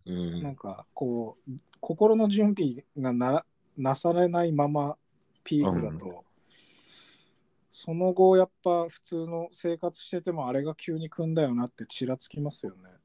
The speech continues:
Speaker 1: そうだよね。
Speaker 2: うん。
Speaker 1: うん。山ちゃんちは大丈夫だった？おばあちゃんいたでしょ？
Speaker 2: まあ、そうっすね。ばあちゃんもいたし、
Speaker 1: うん。
Speaker 2: 普通に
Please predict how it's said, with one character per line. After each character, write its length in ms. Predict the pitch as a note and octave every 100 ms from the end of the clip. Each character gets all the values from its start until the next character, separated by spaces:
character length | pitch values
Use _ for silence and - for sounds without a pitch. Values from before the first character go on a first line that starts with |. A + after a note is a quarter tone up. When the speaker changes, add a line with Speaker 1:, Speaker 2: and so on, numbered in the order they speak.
| _ _ -
Speaker 1:
そ 560 | - - E2+ E2+ E2
う 60 | D#2+
だ 120 | D#2+
よ 100 | E2+
ね。 600 | D#2+ D2+ D#2+ D#2 E2+ E2 _ _ -
Speaker 2:
う 20 |
ん。 460 | G#2 G2+ G2 G2 G2+ D#3 C3 C3+
Speaker 1:
う 60 |
ん。 300 | D#2 D3 C#3+ - _ _ _ _ _
山 280 | - G2 A2+
ち 80 | C3
ゃ 40 |
ん 40 | A#2+
ち 100 | C3
は 100 | G#2 _ _ _ -
大 160 | - A2
丈 100 | A#2+
夫 20 |
だ 60 | A2+
っ 20 |
た？ 100 | -
お 120 | G2+
ば 140 | G2+ G#2+
あ 40 |
ち 100 | -
ゃ 180 | G#2+ G2+
ん 260 | G#2 G#2 - -
い 120 | G2+
た 160 | G2+ G2
で 100 | F#2
し 100 | -
ょ？ 240 | D2 A2+ B2+ C3+ _ _ _ _ -
Speaker 2:
ま 600 | E3 E3 D#3 D3+ D3 C#3
あ、 20 |
そ 200 | C3+ -
う 20 | D#3
っ 20 |
す 180 | - G#2+
ね。 280 | G2+ G2 F#2+
ば 160 | C3+ D#3+
あ 40 |
ち 160 | - -
ゃ 80 | F3
ん 340 | E3+ E3+ E3
も 300 | E3 D#3+ D#3+ D#3
い 100 | D3+ _ _ _ _ -
た 140 | D3
し、 200 | - -
Speaker 1:
う 100 | A#2
ん。 60 | A2
Speaker 2:
普 100 | -
通 180 | - G3
に 260 | G3+ G3